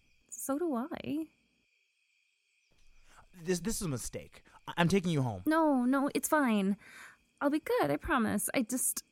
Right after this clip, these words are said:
Speaker 1: want us to be together. If it, if it needs to be secret, that's okay. I understand. I'll totally be professional with Cordelia. I won't tell her anything.
Speaker 2: There's nothing to tell.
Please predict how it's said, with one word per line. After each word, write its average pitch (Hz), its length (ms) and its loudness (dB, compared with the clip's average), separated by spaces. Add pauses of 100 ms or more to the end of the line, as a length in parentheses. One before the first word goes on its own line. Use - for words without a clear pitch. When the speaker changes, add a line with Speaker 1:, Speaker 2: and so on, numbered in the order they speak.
(200)
Speaker 1:
want 269 140 0
us 254 100 -2
to - 80 -8
be 208 100 -4
together. 208 640 0 (800)
If 269 100 0
it, - 140 -2 (260)
if - 200 -10
it 262 60 2
needs 285 180 2
to 311 80 -4
be 277 100 -2
secret, 220 520 -6
that's 214 220 -10
okay. - 520 -12 (520)
I 277 100 -2
understand. 202 600 -6 (920)
I'll 269 100 2
totally 285 280 0
be 269 120 -2
professional 240 580 -2
with 226 160 -4
Cordelia. 202 840 -6 (240)
I 226 60 -4
won't 226 200 -2
tell 202 180 -6
her 185 100 -4
anything. 208 540 -6 (200)
Speaker 2:
There's 147 300 -4
nothing 147 480 -2
to 131 100 -8
tell. 127 440 -8